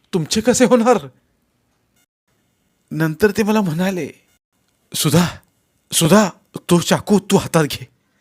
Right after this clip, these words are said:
आणि सर्वांना तूच बेबीचा खून केलास म्हणून सांग. तुझे मानसिक संतुलन बरे नसते, तुला ट्रीटमेंट सुरू आहे, त्यामुळं तुला शिक्षा होणार नाही. मी, मी तुझ्यासाठी हुशार वकील करीन, कितीही पैसा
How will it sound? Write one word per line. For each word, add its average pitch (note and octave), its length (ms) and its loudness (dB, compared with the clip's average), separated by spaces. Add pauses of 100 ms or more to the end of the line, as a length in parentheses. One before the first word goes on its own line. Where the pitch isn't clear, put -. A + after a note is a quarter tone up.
(240)
आणि D#3+ 120 0
सर्वांना F3 400 2
तूच G#3 280 0
बेबीचा G3+ 480 2
खून G3+ 180 0
केलास G3 260 2
म्हणून G3+ 180 -2
सांग. - 220 -10 (1000)
तुझे D#3+ 400 2 (120)
मानसिक D3 480 0
संतुलन E3 460 -2
बरे D3 260 0
नसते, - 560 -8 (240)
तुला D#3+ 140 2
ट्रीटमेंट F3 480 -2
सुरू F3 200 0
आहे, E3 320 0 (420)
त्यामुळं F3 340 4
तुला F#3+ 200 2
शिक्षा - 300 0
होणार F3+ 280 0
नाही. D#3+ 360 -4 (880)
मी, G3 260 0 (200)
मी G3+ 180 6
तुझ्यासाठी A#3 460 4
हुशार A3 320 2
वकील A3+ 300 0
करीन, A3 440 0 (840)
कितीही A3+ 400 4
पैसा A#3+ 340 6